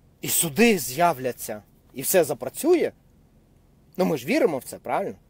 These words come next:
З такими професіоналами, як ви, то це точно станеться. Ну, якщо так не станеться, то Конституція України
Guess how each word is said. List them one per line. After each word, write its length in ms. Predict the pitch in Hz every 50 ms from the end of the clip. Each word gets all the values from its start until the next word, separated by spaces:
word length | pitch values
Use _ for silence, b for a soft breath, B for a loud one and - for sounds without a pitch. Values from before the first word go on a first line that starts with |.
| _ _ _ _ _ _ _ -
З 80 | -
такими 280 | - 139 - 143 131 113
професіоналами, 580 | - 127 120 - - 131 127 123 117 110 110
як 140 | 110 - -
ви, 160 | 117 143 170
то 160 | 165 - 110 104
це 220 | - - - 104
точно 360 | - 156 196 208 - - -
станеться. 420 | - - - 113 101 95 - - _ b b b b b b b b b b b b _
Ну, 80 | 202 269
якщо 220 | 294 - 330 294
так 160 | 254 220 -
не 100 | 185 165
станеться, 480 | - - 226 254 294 285 185 - - -
то 320 | - - 175 214 240 254 -
Конституція 640 | - 160 147 - - 143 - - 226 240 - - 147
України 520 | 123 - 131 131 131 165 214 226 170 113